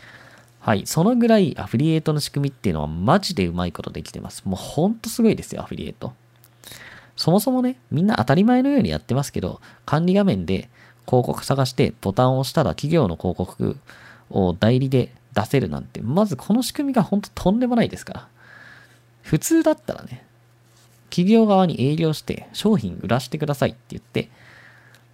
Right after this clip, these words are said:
自分はこんなことができるから商品売らしてくださいって言って、契約書巻いて、それでやっと自分の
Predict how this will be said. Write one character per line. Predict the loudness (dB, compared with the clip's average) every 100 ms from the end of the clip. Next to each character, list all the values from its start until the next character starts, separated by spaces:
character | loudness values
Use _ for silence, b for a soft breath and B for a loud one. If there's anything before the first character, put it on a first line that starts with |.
| _ _ _ _ _ -20
自 | -4 -2
分 | 2
は | 0
こ | 0
ん | -2
な | 0
こ |
と | -2
が | -2
で | -4
き | -6
る | -8
か | -8
ら |
商 | -4 -2
品 | -2 -2
売 |
ら | -6
し | -6
て | -6
く |
だ | -6
さ | -4
い | -6
っ |
て | -4 -4
言 | -4
っ |
て、 | -6 -2 -2 -2 _ _ _ _ _ _
契 | -4 -2
約 | -2 -4
書 | -4 -2
巻 | -2
い |
て、 | -2 -6 -6 b b b -4
そ | 0
れ | 2
で | 0 -2 -8 b b b _ _ -4
や | -4
っ | -2
と | -4
自 | -2
分 | -2 -2
の | -2 -4